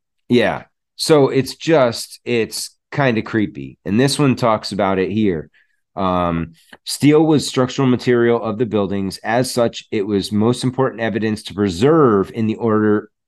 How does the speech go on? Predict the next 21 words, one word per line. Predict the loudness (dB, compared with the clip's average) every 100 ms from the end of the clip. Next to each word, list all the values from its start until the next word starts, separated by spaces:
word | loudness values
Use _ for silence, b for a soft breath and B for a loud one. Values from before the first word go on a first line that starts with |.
| _
uh, | -2 -2 -2
to | -2 -4
puzzle | -2 0 2 2 0 2
out | 2 2
how | -2 0 0
the | 0
structures | -4 -4 -4 -4 -4 -4
held | -2 0 2
up | 2 0 -6 B B -8
the | -2
impacts | -2 0 0 -2 -2
and | -4
fires, | 0 0 0 -4 -8 -12 -8
but | -4
then | 0 2
disintegrated | 2 0 0 2 2 2 0
into | -2 -4
rubble. | -2 -2 -4 -10 b b b b
Since | -2 -2 0
the | -2
collapse | -2 2 2 2 -2 -6